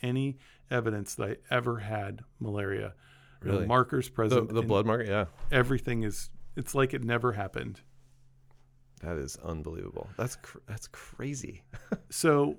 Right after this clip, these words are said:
Speaker 1: when
Speaker 2: It's
Speaker 1: patients come in and they
Speaker 2: Yeah.
Speaker 1: say, "My back hurts,"
Speaker 2: Uh-huh.
Speaker 1: you better believe I think they can heal.
Speaker 2: Yeah.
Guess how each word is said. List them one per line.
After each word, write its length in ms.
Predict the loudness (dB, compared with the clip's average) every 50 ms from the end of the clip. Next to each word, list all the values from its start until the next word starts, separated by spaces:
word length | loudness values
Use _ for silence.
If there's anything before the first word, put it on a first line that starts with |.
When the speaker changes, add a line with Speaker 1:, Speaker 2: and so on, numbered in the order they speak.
| 0
Speaker 1:
when 160 | 2 2 2 2
Speaker 2:
It's 120 | 2 2
Speaker 1:
patients 420 | 2 2 4 2 2 0 0 -2
come 240 | 0 0 0 2 2
in 320 | 0 -2 -2 -4 -8 -8 -10 -12 -14 -12 -4 0
and 120 | 2 4
they 60 | 4
Speaker 2:
Yeah. 60 | 4 4
Speaker 1:
say, 220 | 2 2 2 2
"My 160 | 2 2 0 0
back 320 | 0 0 -2 -2 -2 0
hurts," 460 | 2 2 2 0 -2 -8 -12 -14 -14 -18 -20 _ 0
Speaker 2:
Uh-huh. 300 | 0 0 2 0 -2 -4 -4 _ _ _ _ _ _ _ _ -6
Speaker 1:
you 100 | -4 2
better 240 | 4 4 4 4 4
believe 480 | 2 0 0 2 2 4 4 4 2 2
I 140 | 0 -2
think 240 | 0 -2 -4 -4 -2
they 120 | -2 -4 -4
can 180 | -4 -6 -6
heal. 260 | -6 -6 -6 -6 -4 -2
Speaker 2:
Yeah. 360 | 2 4 4 4 4 4 2